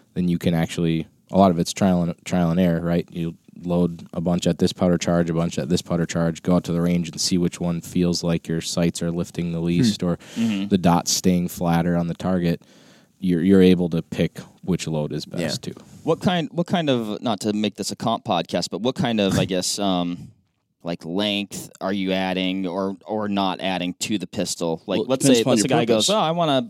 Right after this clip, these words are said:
Speaker 3: I wanna have a, my optimal concealed carry, and I wanna make sure that I'm putting rounds on target when I need to. If the situation arises,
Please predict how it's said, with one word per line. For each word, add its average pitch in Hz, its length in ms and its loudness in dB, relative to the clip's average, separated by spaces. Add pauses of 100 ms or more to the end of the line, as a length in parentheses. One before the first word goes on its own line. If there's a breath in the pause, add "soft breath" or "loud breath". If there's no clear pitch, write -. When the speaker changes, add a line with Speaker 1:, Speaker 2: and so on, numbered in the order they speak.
(160)
Speaker 3:
I 120 140 -2
wanna 127 360 0
have 120 260 -4
a, 110 320 2
my 101 240 -4
optimal 113 540 -2
concealed 113 480 0
carry, 95 440 -2 (180)
and 98 160 -6
I 101 40 -2
wanna 101 180 -4
make 95 120 -6
sure 110 180 -2
that 101 100 -2
I'm 98 100 -2
putting 98 260 -8
rounds 101 320 -2
on 101 160 -4
target 98 360 -4
when 92 120 -6
I 90 100 -2
need 110 260 -2
to. 110 300 0 (340 soft breath)
If - 100 -20
the 95 80 -12
situation 104 560 -4
arises, 104 560 -2